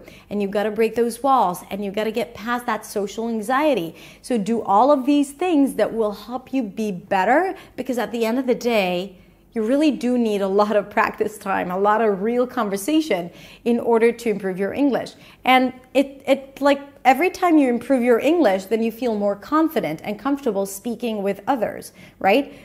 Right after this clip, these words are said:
So it's a win-win situation. Once you step out of your comfort zone, understanding that it is against your nature, but it will,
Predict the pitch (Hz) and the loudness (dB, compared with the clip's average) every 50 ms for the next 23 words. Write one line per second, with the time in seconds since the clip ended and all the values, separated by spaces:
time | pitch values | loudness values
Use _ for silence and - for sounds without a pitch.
0 | - - - 247 233 240 240 - 247 214 226 247 233 233 214 208 196 196 - - | -20 -2 4 6 6 6 6 4 0 0 0 0 0 0 0 -2 -4 -4 -8 -10
1 | 185 - - - 196 214 262 254 - 180 175 160 170 196 190 190 - - 220 208 | -10 -10 -6 0 0 0 0 0 -4 -6 -8 -6 -6 -6 -6 -6 -6 -4 -4 -4
2 | 196 202 - - - - - - - 240 - - - - 233 247 269 247 247 254 | -4 -6 -12 -20 -20 -20 -20 -2 2 2 2 2 2 0 0 2 2 0 0 0
3 | 254 240 247 - 302 311 311 302 269 220 214 214 208 180 175 180 170 - - 208 | -2 -2 -2 -2 0 0 2 4 2 2 2 2 0 -2 -2 -2 -6 -8 -8 -6
4 | 196 190 190 196 - - 285 311 320 285 226 202 196 190 180 190 185 185 - - | -6 -6 -6 -6 -4 0 2 4 4 4 4 2 0 0 0 0 0 0 -4 -6
5 | - 196 190 202 196 190 196 190 180 160 202 196 196 226 269 269 - - 349 349 | -4 -2 0 0 0 0 0 -2 -2 0 0 2 2 2 0 0 0 0 2 4
6 | 311 269 202 175 - - - 175 165 185 277 277 - - - - - - - 233 | 4 4 2 0 -2 -6 -4 -2 0 0 -2 -2 -6 -12 -20 -20 -14 -6 -4 -2
7 | 220 208 - - 220 180 170 185 208 233 240 254 269 294 311 320 - - - - | 0 0 -2 -4 -8 -8 -8 0 4 6 8 8 8 6 6 4 2 0 -4 -12